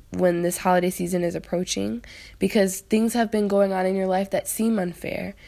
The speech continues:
Or maybe some of you are, like, on your mountaintop experience and you're so excited to be giving and you are just so full of, um, ger-, generosity and just a humble spirit.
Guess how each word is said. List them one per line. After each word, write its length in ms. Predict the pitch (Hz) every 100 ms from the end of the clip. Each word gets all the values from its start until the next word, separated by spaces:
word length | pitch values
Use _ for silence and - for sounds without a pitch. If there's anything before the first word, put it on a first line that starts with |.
| - - - -
Or 140 | - 220
maybe 300 | 240 233 254
some 200 | 247 247
of 160 | 240
you 220 | 233 226
are, 240 | 208 208 202
like, 260 | 202 190 185
on 160 | 208
your 100 | 190
mountaintop 600 | 185 185 196 220 - 202 185
experience 880 | - - 262 285 277 269 262 247 - - - - -
and 180 | 208
you're 120 | 196 185
so 260 | - 247
excited 460 | 247 240 220 226 220
to 100 | 208
be 140 | 180
giving 720 | 175 214 240 254 254 240 247 240
and 480 | 202 196 185 180 185 - - - - - -
you 380 | 180 214 240 233
are 160 | 214
just 400 | 196 202 196 -
so 180 | 220 233
full 420 | - 208 214 208
of, 400 | 175 180 170 170 - - - - - -
um, 520 | 175 165 160 175 180
ger-, 340 | - 233 233 -
generosity 1040 | 190 247 233 202 226 269 - 277 269 269
and 240 | 269 - - - - - - -
just 260 | 240 240
a 80 | 208
humble 360 | 190 240 247 233
spirit. 720 | - - 214 254 277 277